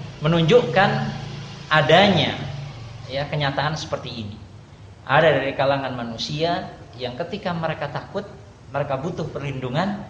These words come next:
maka minta perlindungannya kepada kalangan jin. Iya, sebagaimana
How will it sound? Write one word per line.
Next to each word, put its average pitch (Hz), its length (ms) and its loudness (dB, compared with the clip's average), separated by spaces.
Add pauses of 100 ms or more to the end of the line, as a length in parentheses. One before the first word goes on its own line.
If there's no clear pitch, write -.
(340)
maka 135 240 -6
minta 139 320 -6
perlindungannya 127 560 -4
kepada 120 560 0 (640)
kalangan 120 480 0 (560)
jin. 135 320 0 (440)
Iya, 127 320 -4 (160)
sebagaimana 160 960 0